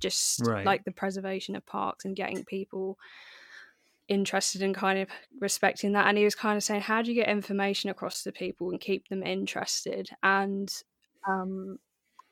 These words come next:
Speaker 1: it, and, and also he was saying, you know, information you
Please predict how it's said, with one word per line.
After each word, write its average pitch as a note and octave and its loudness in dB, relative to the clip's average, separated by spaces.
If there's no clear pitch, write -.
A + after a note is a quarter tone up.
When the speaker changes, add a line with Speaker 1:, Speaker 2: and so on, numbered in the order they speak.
Speaker 1:
it, - 0
and, F#3 4
and G3 0
also G3 0
he G3+ 4
was G3 4
saying, G3 8
you G3 2
know, F#3+ 2
information G3+ 6
you F#3+ 0